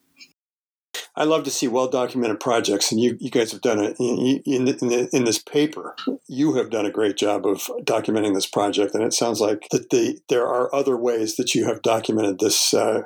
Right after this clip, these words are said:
this work. So I think that's really commendable. So, you know, the, there's a lot of stuff in here about, uh, in, in your paper also about a lot of focus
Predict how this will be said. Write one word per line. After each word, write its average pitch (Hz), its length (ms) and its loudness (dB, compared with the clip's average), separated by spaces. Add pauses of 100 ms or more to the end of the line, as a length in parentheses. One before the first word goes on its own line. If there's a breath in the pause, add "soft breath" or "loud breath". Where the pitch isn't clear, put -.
(140)
this - 220 0
work. 104 300 0
So 107 340 0
I 120 60 -4
think 110 200 -6
that's 101 200 0
really 104 440 0 (180)
commendable. 123 760 0 (140)
So, 147 300 2
you 151 100 0
know, 147 180 0
the, 127 400 0
there's 147 380 2
a 147 80 2
lot 170 400 0
of 139 400 0 (200)
stuff - 460 0
in 139 220 0
here 131 300 2
about, 123 640 0 (360)
uh, 127 200 0
in, 139 280 0
in 139 120 2
your 139 100 2
paper 127 320 0
also 123 340 0
about 117 460 0 (460 loud breath)
a 135 40 -2
lot 139 160 2
of 143 60 -4
focus - 540 0